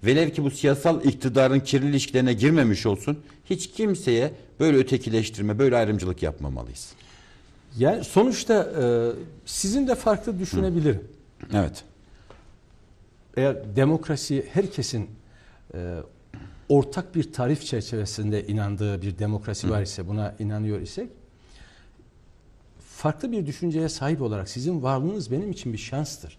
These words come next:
Speaker 1: Doğru.
Speaker 2: Yani ben iyiyi, kötüyü, eğriyi, doğruyu, başarıyı size göre kıstaslayacağım.
Speaker 1: Hı hı.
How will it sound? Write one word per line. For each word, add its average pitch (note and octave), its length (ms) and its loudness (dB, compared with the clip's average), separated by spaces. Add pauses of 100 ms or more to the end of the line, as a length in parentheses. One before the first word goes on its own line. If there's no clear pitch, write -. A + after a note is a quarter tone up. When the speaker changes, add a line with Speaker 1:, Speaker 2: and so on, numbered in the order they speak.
(340)
Speaker 1:
Doğru. F2 200 2 (880)
Speaker 2:
Yani A#2+ 260 0 (120)
ben E3 340 0 (720)
iyiyi, D3+ 380 2
kötüyü, A2+ 480 -4 (240)
eğriyi, B2+ 520 2 (680)
doğruyu, A2+ 500 0 (800)
başarıyı C#3+ 580 0
size C3+ 340 4
göre A3 280 2
kıstaslayacağım. F2 640 -6
Speaker 1:
Hı D#2 40 -4
hı. E2 60 -4